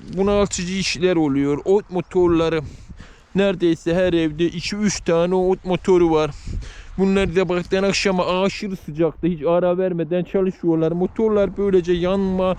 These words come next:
yanlış yağ kullanımı, yağsız çalıştırma, motora rodaj yapmama gibi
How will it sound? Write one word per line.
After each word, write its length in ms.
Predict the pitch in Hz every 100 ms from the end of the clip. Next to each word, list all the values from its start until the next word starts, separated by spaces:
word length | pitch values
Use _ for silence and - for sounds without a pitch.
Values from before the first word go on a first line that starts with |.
| - -
yanlış 440 | 170 175 175 170 -
yağ 140 | 175
kullanımı, 760 | 175 - 185 175 170 175 175 175
yağsız 480 | 175 175 175 175
çalıştırma, 720 | - 185 175 - 196 185 190 185 - - - -
motora 540 | 180 180 196 190 190
rodaj 500 | 175 185 180 190 175
yapmama 400 | 185 175 180 180
gibi 280 | 180 180 208